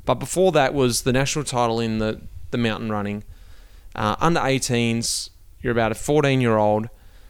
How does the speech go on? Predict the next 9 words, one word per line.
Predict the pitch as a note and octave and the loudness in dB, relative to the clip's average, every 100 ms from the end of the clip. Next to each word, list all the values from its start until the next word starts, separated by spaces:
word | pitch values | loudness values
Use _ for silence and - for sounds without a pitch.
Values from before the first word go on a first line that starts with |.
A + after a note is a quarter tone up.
| - - - - - - - - - - - | -20 -20 -20 -20 -20 -20 -20 -20 -20 -20 -4
And | D#3 D#3 D3 | 2 2 4
tell | F#3+ | 4
me | G#3+ | 4
about | A3+ G3 D#3+ | 4 2 2
the, | D3 | -2
the | C#3 C3+ C#3 C3+ | -6 -10 -4 0
very | B2 D#3+ | 4 4
beginning, | D#3+ C#3 C#3 C3+ C3 | 4 0 2 2 2
about | C3+ A#2+ B2+ B2 A2+ | 0 -2 0 0 -2